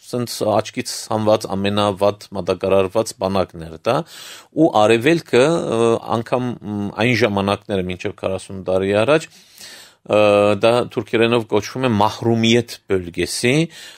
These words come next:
այսինքն՝ չգոյու-, չգոյության, ը, տարածք կամ, ը, դժվարությունների տարածք,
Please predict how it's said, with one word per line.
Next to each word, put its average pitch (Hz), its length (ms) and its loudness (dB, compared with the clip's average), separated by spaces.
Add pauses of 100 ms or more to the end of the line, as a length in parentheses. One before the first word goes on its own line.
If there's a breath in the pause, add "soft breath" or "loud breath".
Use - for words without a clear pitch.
(120)
այսինքն՝ 123 760 -2 (500 soft breath)
չգոյու-, 123 480 0 (100)
չգոյության, 120 840 0 (140)
ը, 101 220 2
տարածք 98 580 2
կամ, 98 240 -2 (120)
ը, 92 240 -2
դժվարությունների 101 760 0
տարածք, 107 460 2